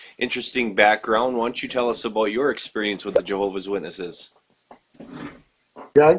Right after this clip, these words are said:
Speaker 2: I, I first got involved with the Witnesses in nineteen ninety-three. I was baptized in nineteen seventy-four, right before Armageddon was supposed to come.
Speaker 1: <laughs>
Speaker 2: Um, I,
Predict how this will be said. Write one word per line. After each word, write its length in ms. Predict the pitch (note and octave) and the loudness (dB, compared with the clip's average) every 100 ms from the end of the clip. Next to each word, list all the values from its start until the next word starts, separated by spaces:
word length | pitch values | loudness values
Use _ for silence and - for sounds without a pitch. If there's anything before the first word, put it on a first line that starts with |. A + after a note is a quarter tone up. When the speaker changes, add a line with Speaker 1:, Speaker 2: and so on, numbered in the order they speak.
| - D#3 | 2 0
Speaker 2:
I, 40 | |
I 40 | |
first 300 | E3+ G#3 G3+ | 4 4 4
got 180 | F#3+ F#3+ | 4 2
involved 380 | C#3+ D3 D#3+ D#3 | 6 8 8 8
with 80 | D#3 | 8
the 80 | C#3+ | 10
Witnesses 540 | D3+ D3+ C#3 D#3+ C3+ | 10 8 2 0 2
in 60 | B2+ | 2
nineteen 380 | C#3 C#3 D3+ | 2 4 4
ninety-three. 1080 | C3+ C3+ B2+ A2 - - B2 C3+ A2+ A#2+ E3 - _ _ _ _ _ - | 4 4 2 0 -6 0 6 8 8 6 2 -4 _ _ _ _ _ 4
I 200 | B2 B2 | 8 10
was 220 | B2 A#2 | 8 2
baptized 600 | - B2+ C3+ D3+ D3 C#3 | 4 4 6 6 4 4
in 80 | C3+ | 2
nineteen 340 | C3+ C3+ D3 | 0 4 2
seventy-four, 720 | C3 C#3 C#3+ C3+ - B2 B2 | 4 4 6 2 4 8 10
right 180 | B2 C#3 | 8 6
before 400 | B2+ - C#3+ - | 4 6 8 8
Armageddon 480 | C3 C3 B2+ B2 A2 | 6 6 6 6 4
was 140 | G2 | 0
supposed 320 | - A#2 - - | 4 4 4 0
to 60 | |
come. 340 | A#2+ G#2+ D3 - - _ - | 2 4 4 0 -14 _ -6
Speaker 1:
<laughs> 100 | C3+ - C3 - | -6 -4 -6 4
Speaker 2:
Um, 560 | B2 B2+ A#2+ A#2+ A#2+ A#2+ _ _ _ _ _ - - _ _ - | 8 10 10 8 4 -4 _ _ _ _ _ -20 -20 _ _ -2
I, 540 | A2+ D3 C#3+ - - | 6 8 8 6 0